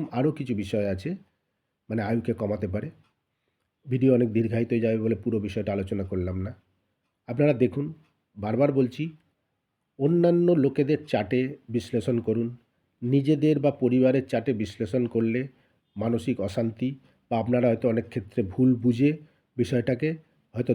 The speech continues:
ধরতে পারলেন না, এমন ক্যালকুলেশনে গেলেন, মানসিক কষ্ট বৃদ্ধি হতে পারে। সুতরাং, যারা মারা গেছে,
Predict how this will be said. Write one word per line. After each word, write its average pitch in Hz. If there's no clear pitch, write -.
ধরতে 135
পারলেন 143
না, 156
এমন 135
ক্যালকুলেশনে 127
গেলেন, 143
মানসিক 107
কষ্ট 95
বৃদ্ধি 98
হতে 120
পারে। 127
সুতরাং, 151
যারা 135
মারা 127
গেছে, 131